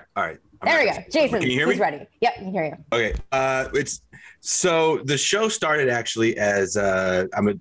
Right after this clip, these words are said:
Speaker 1: touring musician when the world was still wide open,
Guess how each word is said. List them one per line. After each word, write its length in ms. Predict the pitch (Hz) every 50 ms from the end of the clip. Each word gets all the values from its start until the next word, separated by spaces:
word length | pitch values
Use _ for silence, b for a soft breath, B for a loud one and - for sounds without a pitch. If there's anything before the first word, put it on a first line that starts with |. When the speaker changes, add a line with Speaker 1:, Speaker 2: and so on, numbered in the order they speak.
| -
Speaker 1:
touring 320 | - - 143 147 151 143 131
musician 480 | 123 110 104 113 104 - - 101 101
when 120 | 104 104 98
the 80 | 98
world 440 | 98 98 104 107 104 104 104 98 90 - -
was 220 | 98 92 87 85 - _ -
still 280 | - - - 104 98 92
wide 240 | 87 87 82 85
open, 400 | 87 82 82 - 87 85 85 85